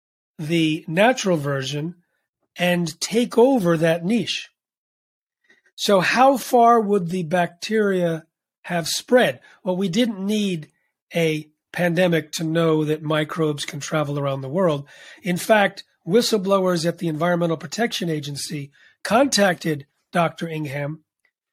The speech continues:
and said that they had done a secret study where they released a nitrogen-fixing bacterium in Louisiana and then monitored the movement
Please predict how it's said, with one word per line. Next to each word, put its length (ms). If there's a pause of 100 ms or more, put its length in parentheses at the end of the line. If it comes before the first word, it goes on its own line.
(180)
and 140
said 380
that 200
they 240
had 280
done 200
a 240
secret 440
study 460 (680)
where 100
they 140
released 480
a 100
nitrogen-fixing 1120
bacterium 760 (640)
in 340
Louisiana 880 (480)
and 120
then 160
monitored 760 (360)
the 80
movement 640